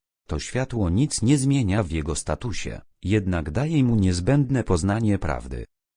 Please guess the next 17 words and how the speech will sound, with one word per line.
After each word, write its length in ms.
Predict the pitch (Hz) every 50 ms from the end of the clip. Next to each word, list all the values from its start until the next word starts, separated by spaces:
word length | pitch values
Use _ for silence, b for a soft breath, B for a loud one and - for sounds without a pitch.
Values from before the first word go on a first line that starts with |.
| _ _ -
Poznanie 500 | - 98 87 80 95 101 113 117 98 82
prawdy 500 | - - 113 131 131 117 110 104 113 104
nie 160 | 95 92 95
daje 300 | 87 123 147 165 160 143
mu 240 | 127 143 160 156 - -
ulgi 400 | 117 123 113 87 73 71 78 78
w 60 | -
cierpieniu, 680 | - - 104 98 - - 92 85 76 65 65 65 64 - b b b -
ale 280 | - 95 95 95 95
wskazuje 540 | - - - - 92 85 92 117 123 98 87
mu 160 | 85 87 82
jego 280 | 80 87 90 80 82 80
rzeczywistą 760 | 78 - 98 85 - 85 80 - 139 - - - 127 120 113
nędzę 380 | 101 104 127 147 139 120 113 85
pod 240 | - 98 104 - -
każdym 460 | - 135 135 120 107 95 82 82 78
względem. 760 | - 82 80 78 82 92 98 90 76 67 - 65 57 57